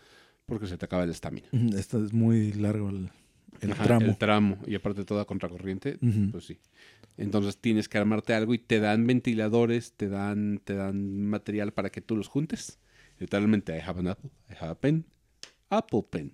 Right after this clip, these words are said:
Speaker 1: Am, pero yo estoy seguro que podrías, podrías hacer otro tipo de soluciones mucho más estúpidas, eh,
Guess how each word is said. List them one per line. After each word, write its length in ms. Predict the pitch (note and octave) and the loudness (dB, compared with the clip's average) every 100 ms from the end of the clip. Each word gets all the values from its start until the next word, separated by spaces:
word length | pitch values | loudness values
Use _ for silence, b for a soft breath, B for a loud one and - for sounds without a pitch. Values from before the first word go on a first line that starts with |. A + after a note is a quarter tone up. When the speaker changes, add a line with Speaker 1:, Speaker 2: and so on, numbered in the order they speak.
| - b b b b | -16 b b b b
Speaker 1:
Am, 480 | B2+ B2 A#2+ A#2 A2+ _ _ _ _ _ _ - _ _ _ _ _ - | 2 6 6 4 0 _ _ _ _ _ _ -20 _ _ _ _ _ 4
pero 280 | E3 D3 C#3 | 8 8 4
yo 220 | D3+ C3+ D#3+ | 0 6 6
estoy 180 | - | 6
seguro 300 | E3 D3+ D3+ | 4 6 6
que 80 | C3+ | 6
podrías, 440 | B2+ A#2+ A#2+ B2 - - - - - | 4 6 6 4 0 -10 -14 -12 0
podrías 300 | A2+ A#2 G#2+ | 4 4 2
hacer 140 | B2 | 0
otro 180 | A2 A#2 | 0 0
tipo 240 | B2 A#2+ | 2 4
de 60 | A2 | 4
soluciones 580 | - F#2+ F2+ G#2+ G#2+ G2 | 4 -4 0 2 2 2
mucho 640 | G2+ G2+ G2+ G2+ G2+ G2+ | 0 2 2 2 2 0
más 280 | G2 G#2 - | 0 -2 -6
estúpidas, 640 | - A#2 G#2 G#2 G2+ A2 - | -6 -2 2 2 2 -2 -6
eh, 520 | G#2 G2 F#2+ F#2 F2+ | -4 -4 -4 -4 -6